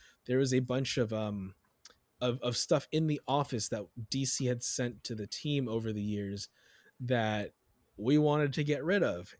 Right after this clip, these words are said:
and take home for ourselves. So most, a lot of it, most of it was just, like,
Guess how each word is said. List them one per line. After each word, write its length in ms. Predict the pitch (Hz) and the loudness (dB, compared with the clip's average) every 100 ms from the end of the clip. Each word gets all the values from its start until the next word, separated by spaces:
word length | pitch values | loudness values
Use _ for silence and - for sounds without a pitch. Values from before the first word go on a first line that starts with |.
| - | -10
and 240 | 110 107 | -6 -6
take 280 | - 139 127 | -4 -6 -4
home 220 | 131 131 | -2 -2
for 200 | 120 123 | -2 -2
ourselves. 680 | 117 107 147 139 92 80 - _ - - _ | -2 -4 -2 -2 -2 -6 -10 _ -20 -20 _
So 580 | - - 120 107 107 101 - _ _ _ | -4 0 2 2 0 -4 -10 _ _ _
most, 340 | 147 156 170 - | 2 6 4 2
a 40 | 170 | 6
lot 200 | 160 208 | 8 8
of 80 | 214 | 6
it, 80 | 208 | 4
most 300 | 160 240 247 | 6 6 6
of 80 | 247 | 2
it 80 | |
was 220 | 196 160 135 | 4 4 2
just, 200 | 127 - | -2 0
like, 280 | 113 - | 0 -2